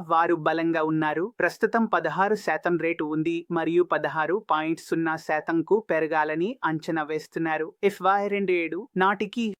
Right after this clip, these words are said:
వారు పడక సామర్థ్యాన్ని పెంచడం మరియు కొత్త ప్రత్యేకతలను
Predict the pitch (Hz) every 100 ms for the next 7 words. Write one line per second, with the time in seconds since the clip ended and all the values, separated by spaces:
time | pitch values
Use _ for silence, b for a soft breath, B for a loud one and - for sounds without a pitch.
0 | _ 208 233 269 285 214 220 240 226 196
1 | 185 185 - 185 180 185 185 175 175 175
2 | 170 - - 175 170 185 214 185 170 208
3 | 196 185 180 208 208 196 170 170 190